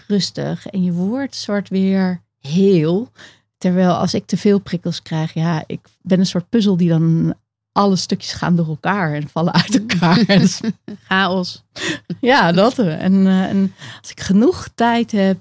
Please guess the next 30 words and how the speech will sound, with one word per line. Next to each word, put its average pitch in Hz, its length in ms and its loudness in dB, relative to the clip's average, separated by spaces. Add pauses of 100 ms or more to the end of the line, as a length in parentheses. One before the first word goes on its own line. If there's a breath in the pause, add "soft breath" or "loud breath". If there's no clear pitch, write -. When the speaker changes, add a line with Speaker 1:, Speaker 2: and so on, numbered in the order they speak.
Speaker 1:
om, 175 500 0 (1300)
ja, 233 180 -6
met - 160 -4
die 175 80 -4
bij 185 260 4
zijn, 185 220 2
dus 180 160 -2
op - 120 -8
een 196 80 -2
bepaalde 190 380 -2
manier 185 260 0
met 180 140 0
mezelf 202 380 -4
zijn. 170 440 -10 (400)
Speaker 2:
Ja. 202 160 -10
Speaker 1:
Dat, 196 160 -14 (120)
dat, - 340 -20
eh, - 60 -20 (220)
maar 185 120 -8
dat 196 220 -10
is, - 260 -6 (460)
dat, - 220 -8
eh, 233 100 -4
dat 214 140 -2
heeft 254 200 4
met 202 120 -2
aandacht 226 420 -4
te 202 80 -8
maken, 185 360 -4
ja. 185 240 -6